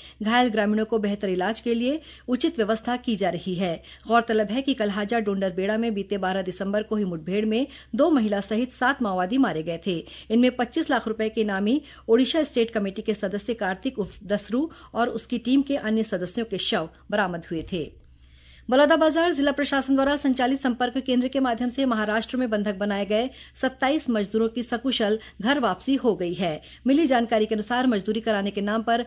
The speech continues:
बलौदाबाजार जिले के परसा भदेर गांव के सत्रह और बिलासपुर जिले के दस मजदूरों को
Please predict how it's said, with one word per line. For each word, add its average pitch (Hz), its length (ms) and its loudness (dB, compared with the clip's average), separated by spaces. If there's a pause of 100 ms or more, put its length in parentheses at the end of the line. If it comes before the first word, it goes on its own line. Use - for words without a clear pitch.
(260)
बलौदाबाजार 269 580 2
जिले 220 240 2
के 233 200 0 (320)
परसा 262 300 0
भदेर 233 300 2
गांव 220 200 2
के 233 140 -2
सत्रह 247 340 -2
और 247 80 2
बिलासपुर 208 380 0
जिले 214 180 0
के 226 120 -2
दस 220 220 -2
मजदूरों 196 360 -2
को 208 240 0